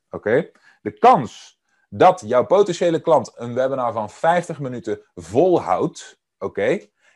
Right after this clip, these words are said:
is veel groter dan dat jouw klant een webinar van een a-, anderhalf uur volhoudt. Dus daar is al je eerste winst. Een veel groter percentage bereikt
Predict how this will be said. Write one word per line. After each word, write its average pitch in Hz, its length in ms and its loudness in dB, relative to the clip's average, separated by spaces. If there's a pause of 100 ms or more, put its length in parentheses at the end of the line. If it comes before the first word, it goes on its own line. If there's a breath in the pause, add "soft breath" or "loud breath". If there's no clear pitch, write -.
is 190 180 -2
veel 175 220 -2
groter 156 600 0
dan 135 160 -6
dat 135 180 -2
jouw 151 160 0
klant 117 380 -6
een 135 320 -10
webinar 104 400 -8
van 98 140 -14
een 101 160 -18 (280)
a-, 98 140 -6
anderhalf 101 380 -4
uur 160 400 -2
volhoudt. 80 560 -8 (200 soft breath)
Dus - 320 -8
daar 180 320 6
is 196 120 2
al 185 100 6
je 175 180 0
eerste 165 260 -2
winst. 104 380 -6 (180 soft breath)
Een 113 140 -10
veel 196 320 4
groter 175 400 -4
percentage 139 720 -6
bereikt 110 920 -6